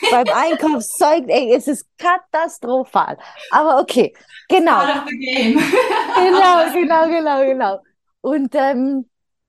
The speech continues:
Speaker 1: ja, möchtest du mal darüber ein bisschen erzählen, was deine Erfahrung ist, was unsere Ahnen mit unserem aktuellen Leben zu tun haben?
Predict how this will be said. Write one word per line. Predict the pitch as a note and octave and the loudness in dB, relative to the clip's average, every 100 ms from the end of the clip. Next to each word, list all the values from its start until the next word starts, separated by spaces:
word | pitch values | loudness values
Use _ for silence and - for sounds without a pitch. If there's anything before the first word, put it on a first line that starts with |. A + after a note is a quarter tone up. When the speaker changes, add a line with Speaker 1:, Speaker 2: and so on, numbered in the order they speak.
| _ - | _ -4
Speaker 1:
ja, | C4+ G3+ | 0 0
möchtest | A3+ D#4 G4 - | 0 -6 -6 -8
du | F4+ | -6
mal | E4 C4 | -4 -2
darüber | B3 D4 D#4 D#4+ | -2 -2 -4 -4
ein | D#4 | -4
bisschen | - D4+ C#4 | -8 -6 -4
erzählen, | C#4 - D4+ C#4 | -4 -2 -2 0
was | A3 - | -2 -2
deine | - A#3+ D#4+ | 0 0 2
Erfahrung | E4 D#4 D#4 C#4+ C#4+ D4 | 0 0 -2 -4 -4 -6
ist, | - B3+ C4+ - - - - _ _ _ - | -6 -6 -6 -6 -14 -20 -20 _ _ _ -10
was | F3 C#4 D4+ | 0 0 2
unsere | - C#4 C4+ C4 | 4 4 4 2
Ahnen | A3 C4+ C#4+ C#4 | 0 0 2 2
mit | A#3+ | 2
unserem | A#3 A#3 B3 A#3 | 2 0 -2 -4
aktuellen | - D4+ - - B3+ B3+ A#3+ | -4 -6 -8 -2 0 0 0
Leben | G#3+ B3 B3+ | 0 -2 -4
zu | - A3 | -8 -8
tun | B3+ D4+ E4+ | -2 -2 -2
haben? | D4+ D#4+ D#4+ | -2 0 0